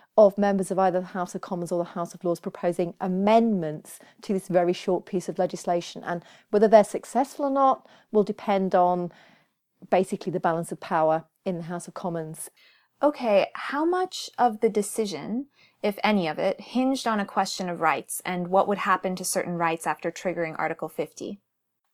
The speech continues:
Speaker 1: Okay, it was a, a kind of smaller role in the decision. So the main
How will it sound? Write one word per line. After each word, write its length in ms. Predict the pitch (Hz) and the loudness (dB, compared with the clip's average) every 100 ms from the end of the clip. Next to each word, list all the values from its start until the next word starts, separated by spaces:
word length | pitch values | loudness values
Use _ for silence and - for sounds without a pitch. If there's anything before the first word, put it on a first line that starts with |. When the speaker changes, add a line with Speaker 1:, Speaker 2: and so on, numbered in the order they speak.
| _ 220 | _ -14
Speaker 1:
Okay, 260 | - 220 - | -2 0 2
it 120 | 254 | 2
was 260 | 269 269 | 2 2
a, 80 | 302 - | -2 0
a 100 | 233 | 0
kind 260 | 226 - 254 | 0 0 0
of 100 | 233 | 0
smaller 720 | - - 220 220 208 190 185 | -2 2 6 6 8 8 6
role 460 | 185 175 175 165 165 | 2 4 6 4 0
in 180 | 175 160 | -4 -6
the 80 | 160 | -6
decision. 480 | 160 208 - 156 | -2 -4 -4 -10
So 180 | 151 180 | -2 -2
the 120 | 175 | 0
main 500 | 190 202 214 226 220 | 2 6 6 6 4